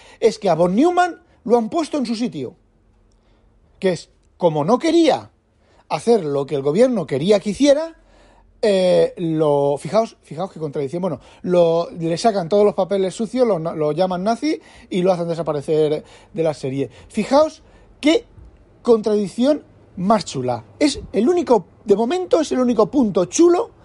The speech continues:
de la serie. Poner a Von Neumann en el sitio en el que debería de haber estado en la realidad. Todo lo demás de la serie es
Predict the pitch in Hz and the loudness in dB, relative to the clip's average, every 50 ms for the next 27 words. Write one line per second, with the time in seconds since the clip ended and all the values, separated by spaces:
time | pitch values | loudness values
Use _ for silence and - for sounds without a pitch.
0 | - - - - - _ _ - 175 190 185 170 - - 208 170 139 123 117 110 | -20 -20 -20 -20 -20 _ _ -2 0 2 2 2 2 0 0 0 -2 -6 -8 -10
1 | 110 - _ _ _ _ _ _ _ - _ _ _ _ _ _ _ _ _ _ | -12 -18 _ _ _ _ _ _ _ -20 _ _ _ _ _ _ _ _ _ _
2 | 160 165 196 226 214 175 - _ _ - - - 143 139 147 147 143 160 220 277 | -4 -4 -2 -2 -4 -6 -8 _ _ -16 -8 -6 -4 -2 0 -2 0 2 2 2
3 | 294 302 302 302 262 - - - - 170 170 160 160 - - 262 285 247 285 277 | 2 2 2 0 -2 -4 -8 -8 -4 -2 -2 -2 -2 -2 0 0 2 2 2 2
4 | 269 233 233 220 - 226 208 208 208 220 233 247 247 240 226 226 220 226 220 214 | 4 2 2 2 2 2 4 4 4 4 4 4 4 4 4 2 2 2 0 0
5 | 214 - - 254 262 247 - - - 233 226 214 202 185 180 180 180 170 170 170 | -2 0 2 2 2 2 -2 -6 -6 -2 0 0 0 0 0 0 0 0 0 0
6 | 170 185 165 131 113 - _ _ _ _ _ _ _ _ _ _ _ - 277 285 | 0 0 0 0 -2 -6 _ _ _ _ _ _ _ _ _ _ _ 0 2 4
7 | 269 247 226 202 170 170 165 170 180 180 180 - 269 285 285 302 311 - - - | 4 2 2 0 0 -2 -2 0 0 -2 -2 -2 -2 -2 0 0 0 -2 -4 -6
8 | _ - 226 254 269 - - - | _ 2 2 2 2 -2 -8 -20